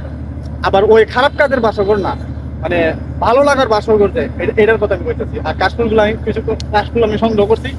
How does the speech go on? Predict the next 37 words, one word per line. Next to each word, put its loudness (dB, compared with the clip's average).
এই 4
যে 4
দেখেন, 2
ঠিক 2
আছে? 2
এই 4
যে 2
কাশফুল, 0
আমার, 0
আমার 0
কিন্তু 0
অনেক 2
ভালো 6
লাগতেছে 2
ভাই, 2
অনেক 4
ভালো 4
লাগতেছে। 2
আমার 2
মনে 2
হইতেছে 4
যে 4
কাশফুল -2
জড়ায়, 4
মানে 2
জড়ায় 4
ধরি, 0
ঠিক 0
আছে? 4
এই 4
যে 0
কাশফুল, 0
এই 4
যে, 2
এই 4
যে 2
মামা 4